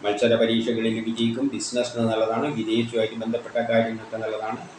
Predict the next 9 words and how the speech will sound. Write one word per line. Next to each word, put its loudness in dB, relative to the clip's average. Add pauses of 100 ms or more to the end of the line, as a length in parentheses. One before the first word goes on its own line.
(540)
ഷെയർ 10
മാർക്കറ്റ് 0
നിക്ഷേപിക്കാൻ 0
നല്ലതാണ്. -2
പൊതുപ്രവർത്തനങ്ങൾക്കെല്ലാം -4
പറ്റിയതാണ്. -2
സമൂഹത്തിൽ -4
അംഗീകാരം -2
കിട്ടും. -14